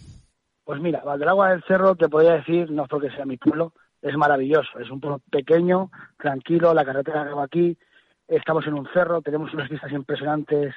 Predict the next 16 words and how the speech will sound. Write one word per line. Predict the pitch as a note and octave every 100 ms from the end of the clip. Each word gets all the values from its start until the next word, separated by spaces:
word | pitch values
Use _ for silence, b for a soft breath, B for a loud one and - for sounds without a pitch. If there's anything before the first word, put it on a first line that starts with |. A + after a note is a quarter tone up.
| -
al | D#3 D3
Moncayo, | C#3 C3+ E3+ E3+ F3 F3+ B B B B
tenemos | C#3+ D3 D#3
unas | C#3+
vistas | C#3 D#3
impresionantes | D3+ C#3+ C#3+ D3 C#3
a |
la | D3
otra | D3
vertiente | C#3+ C3+ D3+ D3 C#3+
de | C#3 C3+ C3+
la, | C3+ C#3
la | C3+ C3+ C3
Sierra | D3+ D3 C#3+
de |
Alcarama, | C3+ B2+ C3+ E3 E3 F3+